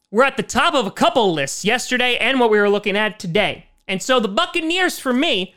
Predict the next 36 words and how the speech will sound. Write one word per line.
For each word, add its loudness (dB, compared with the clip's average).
they're 2
not 0
gonna -4
make -2
the -10
top -2
five 0
for -6
me, -2
but 0
I'm -2
telling 0
you, -4
if -4
they -2
do 0
put 0
it 0
all 2
together, 0
they 0
are 4
going 0
to -6
be -4
very, 0
very 2
scary. -2
They -4
had -2
the -2
best -4
run -2
defense -4
last -4
year. 2